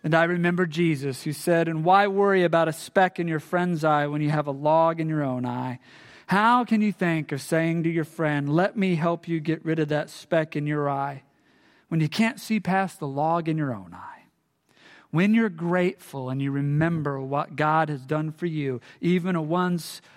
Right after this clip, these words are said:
young know-it-all can be filled with understanding and mercy. And we can all gladly and without fear obey God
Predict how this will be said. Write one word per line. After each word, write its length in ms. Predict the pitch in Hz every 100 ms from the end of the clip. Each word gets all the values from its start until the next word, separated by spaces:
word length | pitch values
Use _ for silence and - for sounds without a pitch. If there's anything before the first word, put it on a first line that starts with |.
| -
young 640 | 160 170 175 180 180 170 156 _
know-it-all 960 | 147 170 185 170 147 131 123 - - _ _ _
can 120 | 143
be 100 | 135
filled 500 | 127 - 151 143 123
with 120 | 120 127
understanding 840 | 127 117 - 143 135 127 123 120 - _ -
and 160 | 113
mercy. 540 | 110 104 - - - _ _ _ _ _ _ _ _ _ _ _ _ _ _ _ _ _ _ -
And 140 | 139
we 100 | 139
can 140 | 147
all 240 | 147 156 156
gladly 480 | 143 147 147 147 139
and 100 | 135
without 380 | 131 139 143
fear 380 | - 131 123 123
obey 440 | - 127 123 131 135
God 380 | 131 98 -